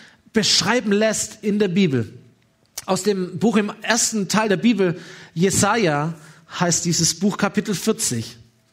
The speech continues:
Und da heißt es: "Kann jemand die Wassermassen der Meere mit der hohlen Hand messen oder die Weite des Himmels mit der Handspanne bestimmen?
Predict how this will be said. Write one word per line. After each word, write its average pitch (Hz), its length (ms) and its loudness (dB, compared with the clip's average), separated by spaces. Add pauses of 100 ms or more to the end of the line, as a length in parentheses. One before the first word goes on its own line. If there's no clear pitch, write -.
(640)
Und 156 80 0
da 160 80 0
heißt 233 240 2
es: - 260 -2
"Kann 277 320 0
jemand 220 640 2
die 160 160 2
Wassermassen 214 840 0
der 151 160 2
Meere 214 560 0 (500)
mit 160 140 2
der 147 180 0
hohlen 214 380 2
Hand 202 280 -2
messen 160 560 -2 (380)
oder 180 160 2
die 170 200 2
Weite 240 380 2
des 196 220 2
Himmels 226 400 2
mit 185 140 -2
der 160 180 0
Handspanne 165 680 0
bestimmen? 120 640 -6